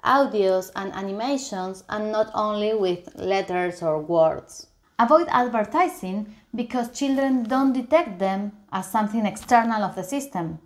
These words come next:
And finally, adapt the user acceptance test stage to work with children.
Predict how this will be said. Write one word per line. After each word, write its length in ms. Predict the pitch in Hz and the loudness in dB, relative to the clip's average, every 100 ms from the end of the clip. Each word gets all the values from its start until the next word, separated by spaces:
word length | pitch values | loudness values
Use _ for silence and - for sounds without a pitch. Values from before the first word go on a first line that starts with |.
| _ _ | _ _
And 220 | 214 185 170 | -4 -2 2
finally, 520 | 277 247 185 202 208 - | 2 2 -4 -6 -10 -4
adapt 360 | - 208 226 208 | 0 2 2 0
the 80 | 202 | -4
user 360 | 185 247 254 | -4 -6 -2
acceptance 580 | 220 214 214 208 202 185 | -4 -2 -4 -4 -6 -6
test 260 | 202 196 196 | -4 -4 -6
stage 540 | - - 226 269 - | -8 -4 -2 -2 -2
to 100 | - | -4
work 320 | 202 190 180 180 | 0 2 2 -2
with 220 | 170 - | -10 -4
children. 480 | 294 185 165 160 | -4 -2 -6 -8